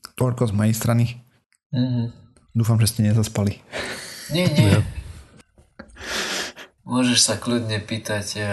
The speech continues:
Speaker 2: kontrolné otázky.
Speaker 1: <laughs> Nie, v pohode. Takže tak, ale ma, ma celkom pobavilo, že to bolo s tou pesničkou nejako spojené a tým pádom teraz naozaj je Lucy in the Sky with Diamond.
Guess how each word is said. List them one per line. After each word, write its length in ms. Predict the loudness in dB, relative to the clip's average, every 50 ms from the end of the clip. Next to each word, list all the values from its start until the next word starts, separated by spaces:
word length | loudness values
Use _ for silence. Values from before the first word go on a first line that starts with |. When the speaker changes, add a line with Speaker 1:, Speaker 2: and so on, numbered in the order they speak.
| -4 -4 -4
Speaker 2:
kontrolné 640 | -4 -4 -4 -4 -4 -4 -4 -4 -4 -2 -2 -2 -4
otázky. 560 | -4 -4 -6 -8 -8 -8 -10 -12 -16 -20 -20 _ _ _ -4 -2
Speaker 1:
<laughs> 300 | 0 2 0 2 4 4
Nie, 360 | 4 4 4 4 2 0 -2
v 100 | -4 -6 -8
pohode. 360 | -6 -4 -4 -4 -2 -4 -4 -6 -8 -14 _ _ _ _ _ -20 -20 -20 -20 -20 -20 -20 -20 -20 -20 -20 _ _ _
Takže 200 | -2 -2 0 0
tak, 120 | 0 2
ale 140 | 2 2 2
ma, 120 | 2 2 2
ma 140 | 2 2 0 -2 -4
celkom 320 | -2 -2 -2 0 0 0
pobavilo, 420 | 2 2 2 4 4 4 2 2
že 140 | 2 0 0
to 100 | 2 2
bolo 380 | 2 2 2 2 4 2 2 0 -2 -6 -12 -18 -20 -18
s 180 | -12 -10 -4
tou 160 | 0 0 0 2
pesničkou 500 | 2 0 0 2 2 0 0 2 2 2
nejako 340 | 4 4 4 2 2 0
spojené 680 | 0 0 0 -4 -6 -2 0 2 2 4 4 4 4 4
a 100 | 2 2
tým 180 | 2 2 0 0
pádom 340 | 2 2 2 4 4 4 4 4 4 2 0 -2
teraz 480 | -2 0 2 2 2 2 0 -4 -6 -4
naozaj 460 | -2 0 2 2 2 4 2 2 4
je 200 | 4 4 4 4 2 2 0 -4 -12 -18 -20 -18 -18 -18 -20 -20 -20 -20 _ _ 0
Lucy 640 | 2 2 4 2 2 2 2 0 0 -2 -6 -8 _
in 120 | 2 2 4
the 100 | 4 4
Sky 320 | 2 2 4 4 4 4
with 200 | 4 2 0 0
Diamond. 480 | 2 2 2 2 4 2 2 2 0